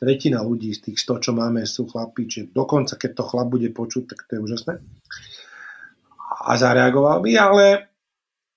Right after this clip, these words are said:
späť tej vašej otázke, ehm, poviem radosť, spôsobuje mi obrovskú radosť, budem v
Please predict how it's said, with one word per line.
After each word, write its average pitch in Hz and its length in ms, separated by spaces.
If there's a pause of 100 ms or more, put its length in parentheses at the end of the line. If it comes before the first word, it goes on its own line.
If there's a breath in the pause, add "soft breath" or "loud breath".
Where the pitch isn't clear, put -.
(160)
späť 175 320
tej 165 80
vašej 147 160
otázke, 143 300 (260)
ehm, 143 560
poviem 185 320
radosť, 165 420 (420)
spôsobuje 160 600
mi 156 80
obrovskú 151 480
radosť, 143 440
budem 165 280
v - 60